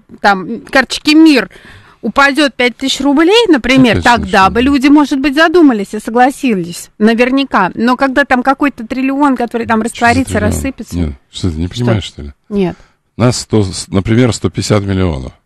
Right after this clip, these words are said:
Speaker 2: Ну, кому-то побольше отдать.
Speaker 1: Да.
Speaker 2: Сто пятьдесят миллионов,
Speaker 1: Да.
Speaker 2: например.
Speaker 1: Да.
Speaker 2: Сто сорок шесть.
Speaker 1: Да.
Speaker 2: Если дают сто пятьдесят шесть миллионов,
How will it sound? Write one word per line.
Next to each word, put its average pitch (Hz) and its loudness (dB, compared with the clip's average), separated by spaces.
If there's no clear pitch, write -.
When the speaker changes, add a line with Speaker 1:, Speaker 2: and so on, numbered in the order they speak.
Speaker 2:
Ну, 143 -8
кому-то 104 0
побольше 120 -4
отдать. 73 -6
Speaker 1:
Да. 185 -4
Speaker 2:
Сто - -8
пятьдесят 110 -2
миллионов, 80 -4
Speaker 1:
Да. 71 -8
Speaker 2:
например. 92 -2
Speaker 1:
Да. 196 -2
Speaker 2:
Сто 175 0
сорок 117 -4
шесть. - -10
Speaker 1:
Да. 180 -4
Speaker 2:
Если 113 0
дают 113 0
сто - -4
пятьдесят 101 -2
шесть - -2
миллионов, 110 -2